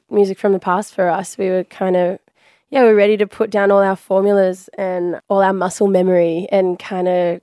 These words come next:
create something new for ourselves, which was really freeing and liberating creatively, but also scared the shit out of our punk fans.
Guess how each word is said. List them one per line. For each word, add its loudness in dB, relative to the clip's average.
create -4
something -2
new 0
for -2
ourselves, -2
which -2
was -4
really 4
freeing 2
and 2
liberating 2
creatively, 0
but 0
also 0
scared -2
the 0
shit -4
out -2
of -4
our 0
punk -6
fans. -2